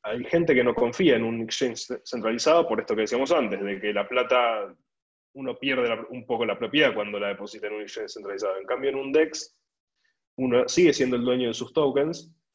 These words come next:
y esto te permite seguir operando, seguir cambiando, porque a veces querés salir de Bitcoin o querés comprar Bitcoin, pero no tenés un lugar a donde ir así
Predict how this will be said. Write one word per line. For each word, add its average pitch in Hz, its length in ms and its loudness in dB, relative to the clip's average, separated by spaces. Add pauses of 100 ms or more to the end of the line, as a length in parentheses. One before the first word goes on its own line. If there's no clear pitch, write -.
(460)
y 131 140 -2
esto 127 180 -2
te 131 120 0
permite 120 580 0
seguir 127 360 2
operando, 143 760 2
seguir 120 280 -6
cambiando, 123 460 0
porque 95 600 -12 (500)
a 101 100 -4
veces 110 400 -6
querés 117 240 -4
salir 120 260 0
de 117 120 2
Bitcoin 131 480 0
o 95 80 -2
querés 98 240 -4
comprar 104 340 2
Bitcoin, 147 500 0
pero 98 460 -2 (360)
no 107 180 -8
tenés 117 340 0
un 107 140 -10
lugar 107 260 2
a 104 40 2
donde 107 280 0
ir 117 160 2
así 101 500 -8